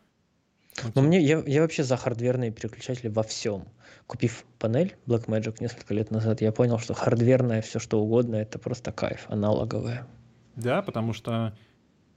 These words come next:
Speaker 2: отделы мозга, которые у нас отвечают за тактильное восприятие, они настолько огромные, что нам просто физически проще, когда нам
Speaker 1: Да.
Speaker 2: что-то на, на
Speaker 1: Я,
Speaker 2: тактильность
Speaker 1: я прям
Speaker 2: переводится.
Speaker 1: чувствую когнитивное сопротивление, если мне надо, например, найти в ком-, зака-,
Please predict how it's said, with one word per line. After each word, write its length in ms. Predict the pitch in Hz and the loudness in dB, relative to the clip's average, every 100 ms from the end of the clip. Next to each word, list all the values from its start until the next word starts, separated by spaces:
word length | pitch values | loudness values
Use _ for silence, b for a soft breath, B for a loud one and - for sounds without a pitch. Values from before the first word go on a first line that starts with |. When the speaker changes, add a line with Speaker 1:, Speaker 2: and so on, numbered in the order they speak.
| _ | _
Speaker 2:
отделы 560 | - 110 107 123 131 123 | -6 -4 -2 0 2 0
мозга, 600 | 131 135 110 104 104 107 - | 0 0 0 -2 -4 -6 -10
которые 340 | 113 110 117 | -8 -4 -4
у 20 | 110 | -4
нас 140 | 107 | -6
отвечают 500 | - 117 - 117 110 | -8 -10 -6 -4 -4
за 580 | 107 110 110 113 110 110 - - | -6 -6 -4 -4 -6 -10 -16 -10
тактильное 440 | 110 - 120 107 | -10 -6 -4 -4
восприятие, 720 | 107 - 117 160 196 120 110 117 190 | -6 -4 -2 -2 -2 -6 -8 -10 -8
они 180 | 117 | -6
настолько 400 | 113 117 151 127 | -4 -2 -2 0
огромные, 640 | 113 117 147 190 120 110 120 | 0 0 2 0 -2 -6 -10
что 460 | - - 110 110 - | -12 -4 -2 -2 -4
нам 240 | 120 117 | -4 -4
просто 380 | 113 - 117 123 - _ _ | -4 -6 -4 -6 -12 _ _
физически 420 | 131 131 113 - | -4 -4 -6 -8
проще, 580 | 107 - 127 117 - 107 - | -4 2 4 4 2 -6 -8
когда 360 | - 104 107 139 | -8 -2 2 2
нам 160 | 123 | 4
Speaker 1:
Да. 20 | 127 | 6
Speaker 2:
что-то 240 | 120 113 | 6 4
на, 120 | 117 | 0
на 160 | 113 120 | 0 -2
Speaker 1:
Я, 40 | |
Speaker 2:
тактильность 280 | 120 - 135 | -2 2 4
Speaker 1:
я 160 | 117 143 | 6 4
прям 140 | 143 | 4
Speaker 2:
переводится. 120 | 113 | 2
Speaker 1:
чувствую 260 | 113 117 131 | 0 -2 -2
когнитивное 440 | 123 127 131 135 123 | 0 0 0 2 0
сопротивление, 500 | 123 123 123 156 175 | 0 -2 2 2 2
если 160 | 120 | 0
мне 80 | 120 | 2
надо, 120 | 117 | 2
например, 300 | 120 120 123 120 | 0 0 2 2
найти 200 | 120 131 | 0 -6
в 160 | 120 | -6
ком-, 240 | - 117 127 | -6 -4 0
зака-, 300 | 127 120 | 2 2